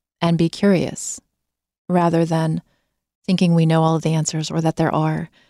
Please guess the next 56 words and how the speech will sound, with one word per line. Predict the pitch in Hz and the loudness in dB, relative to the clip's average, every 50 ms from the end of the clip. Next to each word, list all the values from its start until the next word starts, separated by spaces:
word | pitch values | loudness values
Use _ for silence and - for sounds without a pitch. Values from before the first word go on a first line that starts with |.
| _ _ _ _ _ _ _ - | _ _ _ _ _ _ _ -2
any | 165 160 160 160 | 0 0 0 0
answers. | - 160 156 156 - 170 160 | 0 0 0 0 0 0 0
So | - 180 | 2 0
I | 175 170 | 0 2
think | - 202 190 - | 2 0 0 0
that's | 202 185 - | 0 0 0
a | 180 | 0
really | 170 170 180 180 185 185 | 0 2 2 2 2 2
beautiful | 175 170 170 170 170 175 170 - 160 151 | 0 0 2 2 2 2 2 0 0 0
place | 147 - - 170 160 160 - | 0 0 -2 -2 0 -2 -2
for | - 165 | -4 -4
us | 151 156 - - | -4 -4 -4 -8
to | - | -8
sort | 170 - 160 | -8 -6 -6
of | 165 165 | -6 -4
come | - - 180 170 170 170 165 | -4 -2 0 0 2 0 -2
full | - - - 175 170 | -2 -2 -2 0 0
circle | 165 - 165 151 - - 160 | 0 0 -2 -4 -4 -6 -8
with | 156 165 165 | -6 -6 -6
the | 165 | -4
beginning | - 170 - 170 170 175 175 170 160 | -4 -2 0 0 2 2 2 0 -2
of | - - 175 | -4 -4 -6
our | 170 160 | -6 -6
conversation | 165 - 175 160 165 160 - 160 165 - - 170 | -4 -4 -4 -4 -4 -4 -4 -6 -6 -4 -4 -6
into | 156 - 165 - 170 | -4 -4 -4 -4 -4
this | 156 170 165 165 - - - - | -2 -2 -2 -2 -2 -4 -6 -6
conversation | - - 180 170 165 160 - - 151 151 - 165 151 | -4 -4 -2 -2 -2 -2 -2 -2 -4 -4 -4 -6 -8
about | 156 - 160 160 156 - - _ _ _ _ _ | -6 -4 -2 -2 -2 -2 -6 _ _ _ _ _
curiosity | - - 196 190 185 170 170 - 196 170 175 180 180 _ _ _ _ _ _ _ _ _ _ _ _ - | -2 0 2 4 4 2 2 0 -2 -4 -6 -6 -8 _ _ _ _ _ _ _ _ _ _ _ _ -4
and | 180 180 | -2 -2
experimentation | 175 170 - - - 180 175 175 170 165 160 - 170 160 - - 165 156 - - - | -2 -2 -2 -2 0 2 2 2 2 0 0 -2 -2 -2 -2 -4 -4 -6 -6 -8 -6
with | - 170 165 165 170 175 - - - | -4 -2 -2 -2 -2 -6 -10 -16 -10
what | - 175 175 185 185 | -4 -2 0 2 2
it | 180 - | 2 2
means | 175 175 170 165 - | 2 0 0 0 -2
to | - 175 | -2 0
be | 170 170 | 0 0
fully | - - 165 160 165 165 | 0 0 0 2 2 0
human | 170 - - 170 165 156 160 160 165 - | -2 -2 -2 -2 -2 -2 -2 -2 -4 -4
and | - - 170 165 165 165 - _ | -4 -2 -2 -2 -2 -4 -8 _
fully | _ _ - 185 170 165 | _ _ 0 2 2 2
here, | 170 165 - 190 170 165 165 160 160 165 | 0 0 0 0 2 2 2 0 -2 -4
even | - 175 170 175 170 | -2 -2 0 2 2
in | 170 165 | 2 2
the | 160 | 2
moments | 160 165 160 160 156 165 - | 0 0 -2 -2 -4 -4 -2
when | - 165 | -2 -2
you | 165 170 | 0 0
don't | - 156 156 - | -2 -2 -4 -4
feel | - 170 170 | -2 -2 0
like | 165 170 - | 0 -2 -2
you | - 175 | -4 -4
can | - - 165 | -2 -2 -2
be | 170 170 180 | -2 -2 -4
fully | 190 - _ - 190 180 185 185 180 | -4 -6 _ -4 -2 -2 0 -2 -2
here. | 175 - 180 175 175 185 180 | -4 -4 -2 -2 -2 -2 -4